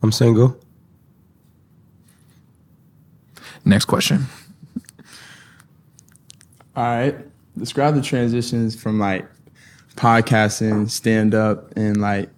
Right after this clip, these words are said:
Speaker 3: doing your vlog thing. What's the difference? Or, like,
Speaker 1: Mm.
Speaker 3: how's the transition been? Or do you
Speaker 1: It's, it's different, but it's all the same. So
Speaker 3: Mm-hmm.
Speaker 1: podcasting is, like, one-on-one. You gotta really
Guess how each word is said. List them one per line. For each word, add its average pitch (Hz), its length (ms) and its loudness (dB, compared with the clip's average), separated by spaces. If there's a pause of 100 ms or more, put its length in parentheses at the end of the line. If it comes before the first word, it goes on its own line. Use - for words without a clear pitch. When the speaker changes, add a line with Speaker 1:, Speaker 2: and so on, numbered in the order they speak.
(180)
Speaker 3:
doing 107 260 0
your 104 140 0
vlog 101 360 0
thing. 101 200 -4
What's 104 160 0
the 107 80 0
difference? 104 480 -2
Or, 101 60 -8
like, 98 180 -6
Speaker 1:
Mm. 117 120 8
Speaker 3:
how's 92 200 2
the 110 140 -8 (580)
transition 117 540 -2
been? 110 280 -6
Or 110 40 -6
do 110 140 -6
you 113 340 -4 (520)
Speaker 1:
It's, 160 160 8
it's 160 280 6
different, 156 600 4
but 117 100 8
it's 110 140 6
all 131 260 0
the 123 80 2
same. 104 440 -2
So 104 560 2
Speaker 3:
Mm-hmm. 131 260 -2 (260)
Speaker 1:
podcasting 113 600 4
is, 101 140 4
like, 98 280 2
one-on-one. 98 600 4
You 95 100 2
gotta 95 400 0
really 95 640 2